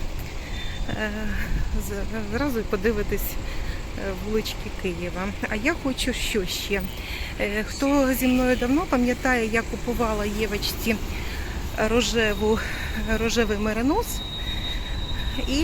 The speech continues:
він у мене залишився, тому що я купувала на костюмчик, а якраз, е, зв'язала тільки ковтинку. До речі, ковтинка є у мене на каналі. Я залишу посилання. А,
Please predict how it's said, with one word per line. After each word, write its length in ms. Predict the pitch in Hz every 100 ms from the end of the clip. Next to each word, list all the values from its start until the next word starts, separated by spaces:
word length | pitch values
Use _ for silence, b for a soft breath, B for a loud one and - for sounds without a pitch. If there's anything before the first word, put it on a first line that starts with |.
| 320
він 180 | 302
у 40 | 285
мене 220 | 269 269
залишився, 600 | 240 269 349 359 269 254
тому 300 | 262 247 262
що 340 | - - 240 226 B B B B B
я 80 | 240
купувала 540 | 240 208 233 220 220
на 180 | 214 220 208 214 - - B B B B B -
костюмчик, 640 | 247 - 508 508 - 269 -
а 240 | 233 269 311 - - - - B B B B 226
якраз, 400 | 226 254 269 285 -
е, 220 | 233 220 208 214 - - - - - B B B
зв'язала 400 | 214 240 247 233
тільки 540 | 220 - - - - 202
ковтинку. 600 | 240 - 311 381 - 269
До 120 | 247
речі, 240 | 247 220
ковтинка 460 | 226 226 - 226 220
є 160 | 208 202
у 40 |
мене 240 | 202 196
на 240 | 190 - 208
каналі. 320 | 233 302 330 311 B B B B B
Я 120 | 240
залишу 380 | 220 240 240 254
посилання. 720 | - 233 240 233 220 226 226 220 - - B B B B B B B - -
А, 200 | 226